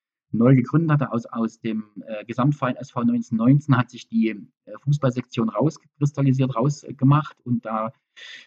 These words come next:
kam die ins Gespräch über meine Person und dann bekam ich einen Anruf und dann haben wir uns mal getroffen mit dem damaligen Schatzmeister Thomas Schulke und dann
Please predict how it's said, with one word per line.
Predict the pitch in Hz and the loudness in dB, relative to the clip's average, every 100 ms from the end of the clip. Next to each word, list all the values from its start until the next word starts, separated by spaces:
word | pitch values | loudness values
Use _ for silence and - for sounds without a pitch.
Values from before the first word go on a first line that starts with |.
| _ _ _ - - | _ _ _ -14 -4
kam | 117 120 | 0 4
die | 143 | 4
ins | 143 | 4
Gespräch | 147 139 123 143 175 | 2 -2 0 0 4
über | 143 | 6
meine | 123 165 175 | 6 4 2
Person | 165 165 170 185 147 | 0 2 2 4 2
und | 131 | -2
dann | 127 127 113 _ _ _ | -4 -6 -10 _ _ _
bekam | - - 117 139 | -10 -2 2 4
ich | 139 | 4
einen | 117 | 2
Anruf | 151 165 175 | 0 -2 -4
und | 139 | -2
dann | 117 | 0
haben | 123 | 2
wir | 139 | 2
uns | 131 131 | 2 0
mal | 135 | -2
getroffen | 120 123 135 175 170 - | -2 -6 -4 -6 -6 -6
mit | 131 | -2
dem | 127 | -2
damaligen | 127 131 127 127 | -2 -2 -2 -2
Schatzmeister | 120 127 - 139 139 139 | -4 -4 0 0 0 0
Thomas | 123 123 | 0 0
Schulke | - 139 165 - | 0 2 2 0
und | 127 | -2
dann | 120 120 117 - - | 2 2 2 -2 -12